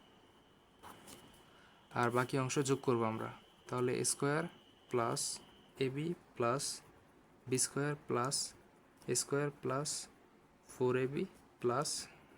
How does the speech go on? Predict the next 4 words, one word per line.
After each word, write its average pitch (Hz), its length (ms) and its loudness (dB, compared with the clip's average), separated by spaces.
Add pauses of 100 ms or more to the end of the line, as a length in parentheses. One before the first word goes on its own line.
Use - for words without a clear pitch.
(160)
সেভেন 131 300 2 (120)
বি 127 140 2
স্কয়ার। 113 260 -6 (2750)
তো 117 80 0